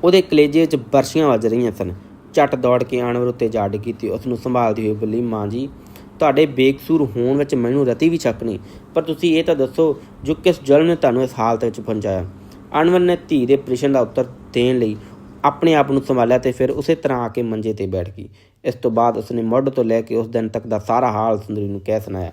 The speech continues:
ਜਿਸ ਦਿਨ ਉਹ ਉਸ ਨੂੰ ਬੋਟ ਜਿਹੀ ਨੂੰ ਜੰਗਲ ਵਿੱਚ ਛੱਡ ਕੇ ਚਲੀ ਗਈ ਸੀ। ਸੁਣ ਕੇ ਸੁੰਦਰੀ ਦੇ ਦਿਲ ਵਿੱਚ ਲਾਂਬੂ ਵੱਲ ਉੱਠੇ, ਜਿਸ ਭਾਈਚਾਰੇ ਦੇ ਅਤਿਆਚਾਰ ਤੋਂ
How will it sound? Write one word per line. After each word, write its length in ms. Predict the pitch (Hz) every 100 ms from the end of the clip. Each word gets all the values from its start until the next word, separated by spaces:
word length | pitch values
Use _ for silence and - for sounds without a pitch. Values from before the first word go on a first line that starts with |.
| _ _ _ _
ਜਿਸ 200 | 123 139
ਦਿਨ 200 | 139 139
ਉਹ 280 | 135 - 135
ਉਸ 140 | 135 131
ਨੂੰ 200 | 123 123 - -
ਬੋਟ 280 | 123 135 156
ਜਿਹੀ 220 | 135 127
ਨੂੰ 180 | 127 123
ਜੰਗਲ 300 | 120 117 123
ਵਿੱਚ 120 | 131
ਛੱਡ 260 | 127 113 107
ਕੇ 140 | 107
ਚਲੀ 280 | 101 101 92
ਗਈ 160 | 90 82
ਸੀ। 200 | - - _ _ _ -
ਸੁਣ 160 | 131 131
ਕੇ 180 | 131 120
ਸੁੰਦਰੀ 360 | - 117 117
ਦੇ 120 | 113
ਦਿਲ 200 | 104 113
ਵਿੱਚ 200 | 113 107 107 - _ _ - -
ਲਾਂਬੂ 500 | 123 127 127 131 147
ਵੱਲ 160 | 127 110
ਉੱਠੇ, 320 | 107 98 90 - _ -
ਜਿਸ 140 | 131 135 -
ਭਾਈਚਾਰੇ 480 | 131 120 120 120 117
ਦੇ 160 | 117 -
ਅਤਿਆਚਾਰ 520 | 131 - 127 113 120 117
ਤੋਂ 240 | 120 117